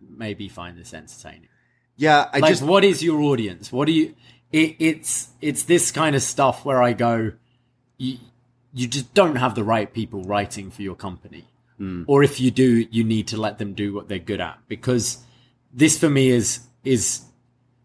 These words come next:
Speaker 1: just someone, like, writing for completely the wrong age group. What, who are you trying to appeal to? You, you wanna get a young, edgier audience?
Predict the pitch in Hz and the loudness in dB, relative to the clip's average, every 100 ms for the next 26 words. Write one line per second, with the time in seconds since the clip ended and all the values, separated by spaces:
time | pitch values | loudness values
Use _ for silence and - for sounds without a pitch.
0 | _ _ _ _ - - 139 - 151 135 | _ _ _ _ -10 -4 -2 0 0 0
1 | 107 98 - 98 - _ _ 104 120 135 | -4 -6 -6 -6 -6 _ _ 0 2 2
2 | 123 104 - - 110 139 147 107 95 101 | -2 -8 -10 -10 -4 -2 0 -2 -4 -6
3 | 95 104 104 - - - _ - - _ | -4 -4 -6 -10 -18 -20 _ -20 -20 _
4 | - 170 160 175 190 185 - 170 156 - | 4 6 6 6 6 4 4 4 2 2
5 | 156 156 135 - 104 87 127 127 143 135 | 2 4 2 -4 -4 -2 -2 -2 -2 2
6 | 151 147 147 143 139 123 139 139 131 131 | 2 2 2 2 0 2 2 2 0 0
7 | 127 123 113 123 139 160 - - | 0 -2 0 -2 -2 -6 -8 -12